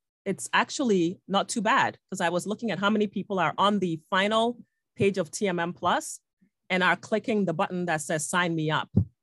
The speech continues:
you know, after they put in their credit card information. And it wasn't a, it, it was not ab-, it was not abysmal. It was not bad. So I said to myself, "If we can solve the visibility problem, we can solve,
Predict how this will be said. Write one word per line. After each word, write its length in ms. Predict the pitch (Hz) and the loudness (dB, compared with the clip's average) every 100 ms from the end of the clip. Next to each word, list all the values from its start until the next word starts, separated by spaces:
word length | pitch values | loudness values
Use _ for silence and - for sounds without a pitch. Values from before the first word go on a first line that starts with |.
| _ | _
you 80 | 151 | -8
know, 60 | |
after 200 | 147 - | -6 -6
they 100 | 170 156 | -8 -6
put 140 | 170 | -4
in 100 | 160 | -2
their 100 | 139 | -6
credit 260 | - 151 147 | -8 -10 -8
card 180 | 147 | -10
information. 760 | 147 143 147 143 147 190 190 190 _ _ _ _ _ _ - | -10 -14 -14 -12 -14 -16 -20 -20 _ _ _ _ _ _ 2
And 360 | 196 202 196 - _ _ _ _ - | 4 6 4 0 _ _ _ _ 0
it 80 | 185 | 4
wasn't 340 | 220 226 240 | 6 6 4
a, 140 | 160 - | 2 0
it, 100 | 190 175 196 | -4 -2 -2
it 80 | 185 | 2
was 220 | 185 170 | 2 2
not 280 | 190 214 - _ 180 | 4 4 2 _ -2
ab-, 200 | 156 - | -2 -2
it 120 | 156 170 | -6 0
was 240 | 175 156 | 0 2
not 140 | 190 | 2
abysmal. 600 | 170 147 285 233 147 - _ | 2 2 2 2 2 -2 _
It 80 | 175 | -2
was 320 | 165 170 160 | 2 2 2
not 220 | 170 165 | 2 2
bad. 380 | 170 277 147 131 _ _ _ _ _ _ _ | 4 4 4 0 _ _ _ _ _ _ _
So 460 | - - 185 180 - | -8 0 2 0 -2
I 120 | 175 170 | -4 -4
said 240 | 233 226 | -4 -6
to 80 | 226 | -4
myself, 560 | 180 160 175 139 139 - _ | -2 -2 0 0 0 -6 _
"If 160 | 254 - | -8 -4
we 80 | 302 | -2
can 160 | - | 0
solve 340 | 180 - 190 160 | 0 4 4 4
the 80 | 156 | 0
visibility 560 | 156 160 214 294 226 | -2 -2 0 0 0
problem, 600 | 151 160 165 143 190 262 _ _ _ _ _ _ | 2 2 2 0 -4 -8 _ _ _ _ _ _
we 300 | 185 190 240 | -8 -2 0
can 460 | 247 311 226 196 190 | 0 2 2 4 2
solve, 680 | - - 185 170 160 151 | 0 2 4 6 4 2